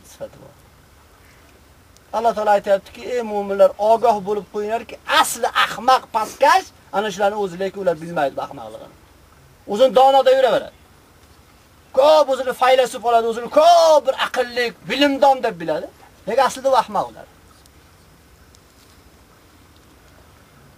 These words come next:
Demak, qaysi bir kishida qalbida kofirga muhabbat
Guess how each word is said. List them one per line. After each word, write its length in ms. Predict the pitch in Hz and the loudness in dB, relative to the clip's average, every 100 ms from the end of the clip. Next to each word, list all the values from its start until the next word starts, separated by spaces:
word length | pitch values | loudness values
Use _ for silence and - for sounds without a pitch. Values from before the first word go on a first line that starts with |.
| _ _ _ _ _ _ _ _ _ - | _ _ _ _ _ _ _ _ _ -2
Demak, 340 | 208 285 381 - _ | 2 6 4 2 _
qaysi 380 | - 277 302 370 | 0 0 2 -4
bir 100 | 359 | -8
kishida 340 | - - 294 349 381 - _ | -8 -6 2 2 0 -10 _
qalbida 540 | - 247 302 277 254 302 392 _ _ _ _ _ | 0 2 2 0 2 2 0 _ _ _ _ _
kofirga 560 | - 302 339 339 359 359 | 2 4 4 2 -4 0
muhabbat 520 | 330 311 302 330 | 2 2 2 2